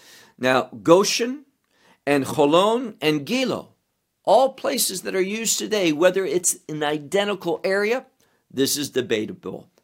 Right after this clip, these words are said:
Verse fifty-two. "Arav, Duma, and Eshan." Verse fifty-three. "And Yanum, and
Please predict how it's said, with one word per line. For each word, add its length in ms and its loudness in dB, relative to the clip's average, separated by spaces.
Verse 280 0
fifty-two. 580 -6
"Arav, 540 4
Duma, 680 2
and 560 -2
Eshan." 960 -2
Verse 280 -2
fifty-three. 680 -12
"And 400 0
Yanum, 760 2
and 380 0